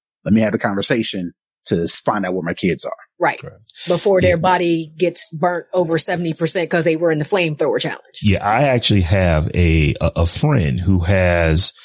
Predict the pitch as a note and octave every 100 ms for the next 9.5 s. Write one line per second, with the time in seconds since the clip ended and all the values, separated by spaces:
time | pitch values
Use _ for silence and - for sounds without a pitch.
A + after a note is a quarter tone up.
0 | - - - F2 D2 C#2 C2 A#1 G1+ -
1 | - F2 D#2+ D#2 C#2 C#2 C#2 - - _
2 | _ - G2+ G2 G2+ F2 G2+ F2+ D#2 -
3 | A2+ G#2+ - G#2+ G#2 G2 G2 A2 G2+ -
4 | G#2 F2 E2+ G2+ F#2+ F#2 F2 - - -
5 | - - F#2 G2 - F2 F#2+ F2 D#2+ -
6 | - D2+ - A#2 - _ _ _ - -
7 | A2+ G#2+ F#2+ F2+ F2 _ _ - E2 F#2
8 | G2 F2 F#2 F#2 F2+ E2+ F#2 E2+ E2+ E2
9 | D#2+ D#2 D2+ D2+ -